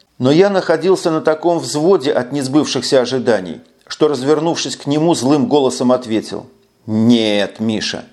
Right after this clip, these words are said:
без денег я отсюда не уйду. Мне тут ещё месяц бока пролеживать, когда на фронте такие дела творятся совсем не с руки. Так что завтра мы по-любому уедем. Не вышло выиграть,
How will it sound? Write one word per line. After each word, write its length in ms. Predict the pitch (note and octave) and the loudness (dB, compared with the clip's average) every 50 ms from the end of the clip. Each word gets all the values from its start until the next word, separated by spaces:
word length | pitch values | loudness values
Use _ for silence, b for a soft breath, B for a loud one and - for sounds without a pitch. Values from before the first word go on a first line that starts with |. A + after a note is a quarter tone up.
| _ | _
без 320 | A#2 G#2+ A#2 D#3 D#3+ C#3 B2 | -6 0 2 2 2 0 -2
денег 460 | A#2+ C3 C3+ C3+ C#3+ D#3 C3+ - B2+ | -2 0 0 0 0 0 -2 0 0
я 180 | A#2+ A2+ B2 B2+ | 2 2 4 2
отсюда 460 | B2 B2 - - C3 A#2+ A#2+ A#2+ A2 | 0 -2 -4 -4 -2 0 0 0 0
не 100 | A2 A#2 | 0 0
уйду. 580 | A#2 A2+ A2+ A2+ F#2+ F2+ G2 F#2 F2 D#2+ - b b b b b b | 0 0 0 -2 -2 -2 -4 -4 -4 -4 -8 b b b b b b
Мне 220 | - E3 G3+ G#3 | -4 0 0 0
тут 240 | G3+ G3+ F#3 - - | 2 2 0 0 0
ещё 360 | D3 D#3 D3+ - - F3 E3+ | -2 -2 -2 0 2 2 2
месяц 600 | D3+ C#3 D3 E3+ D#3 - - A#2+ A#2+ - - - | 2 2 0 0 -2 -2 -2 -6 -6 -6 -8 -6
бока 340 | A#2+ A#2 C#3 C3+ C3+ - A#2+ | -2 0 0 0 2 0 -2
пролеживать, 720 | A#2 - B2 C3 C3 D3 D3+ C3 - B2+ B2+ A#2+ B2 - - _ | 0 0 0 0 0 2 0 0 0 0 0 0 -2 -4 -12 _
когда 320 | - C3 B2 A#2 A#2+ C3+ B2+ | -4 -2 -2 0 0 0 2
на 140 | B2 B2 | 2 0
фронте 320 | B2 C#3+ C#3 B2+ A#2+ B2 B2 | 0 0 0 0 0 -2 -2
такие 340 | B2 B2 A#2+ B2 - B2 A2 | -2 -2 -2 -2 -2 -2 0
дела 300 | G2 A#2+ B2+ B2 A2 - | 2 2 2 2 2 2
творятся 500 | - A#2 A#2 A#2 B2+ A#2 A2+ - G#2+ G2 | 0 0 0 2 2 0 -2 -2 -6 -4
совсем 460 | - C3 A#2+ - - D3+ B2+ G#2+ G#2+ | -2 -2 -2 -2 -2 -2 -2 -2 -2
не 80 | G#2+ | -6
с 100 | G#2 - | -6 -6
руки. 380 | G#2+ G#2 F#2+ - - F#2 - - _ _ _ _ _ _ | -6 -8 -8 -8 -10 -14 -14 -14 _ _ _ _ _ _
Так 180 | - A#2+ - - | -4 -4 -2 -2
что 160 | - - D3+ | -2 -2 0
завтра 340 | B2 D3 F3 - - C#3 C#3 | 2 2 2 2 0 -4 -4
мы 140 | C#3 D3 B2 | -4 -2 -2
по-любому 580 | B2+ C#3+ C#3 C#3+ C#3 C#3+ D#3 C3+ A#2+ A2+ G#2+ | 0 0 2 2 2 2 0 0 0 0 -2
уедем. 440 | G#2+ G#2+ G2+ G#2 F#2+ E2 E2+ E2+ E2 - _ _ _ - | -2 -2 -2 -4 -4 -4 -6 -12 -12 -14 _ _ _ -6
Не 100 | G#2+ A2+ | -2 0
вышло 380 | C3 F3 F#3 F3 - D3 C#3+ C#3+ | 2 2 2 2 0 -2 -2 0
выиграть, 440 | E3 G3+ F3 C3 A#2 - - - | 0 0 0 0 0 -2 -2 -6